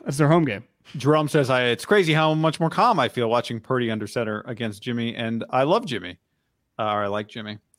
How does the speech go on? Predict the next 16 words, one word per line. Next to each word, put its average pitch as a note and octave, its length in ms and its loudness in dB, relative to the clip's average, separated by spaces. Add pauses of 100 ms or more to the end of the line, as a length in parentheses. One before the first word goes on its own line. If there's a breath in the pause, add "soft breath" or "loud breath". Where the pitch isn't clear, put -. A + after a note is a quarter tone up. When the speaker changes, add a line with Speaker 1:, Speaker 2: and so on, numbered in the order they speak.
(320 soft breath)
Speaker 2:
Yeah. A#2 200 4 (120)
Uh, E3+ 240 2
all G#3 100 6
right, G#3 140 4
John, F3+ 220 4
other G3+ 200 2
piece G3+ 240 0
of F#3+ 60 0
news F#3+ 200 4
to F#3 100 4
hit. F3+ 360 2 (120)
Ryder G3 340 4
Cup G#3 300 0
begins F3+ 360 2
this E3+ 220 0
week, F3 340 0